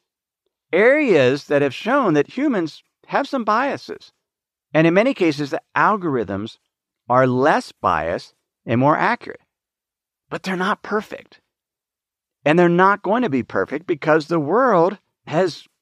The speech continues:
irreducible uncertainty, especially the investing world. Back in episode two fifty-six on artificial intelligence, I admitted that I was skeptical about the ability of A I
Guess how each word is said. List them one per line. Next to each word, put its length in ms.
irreducible 1000
uncertainty, 760
especially 880
the 140
investing 520
world. 280
Back 240
in 100
episode 300
two 160
fifty-six 540
on 220
artificial 480
intelligence, 600
I 220
admitted 540
that 140
I 100
was 160
skeptical 920
about 480
the 80
ability 460
of 100
A 260
I 460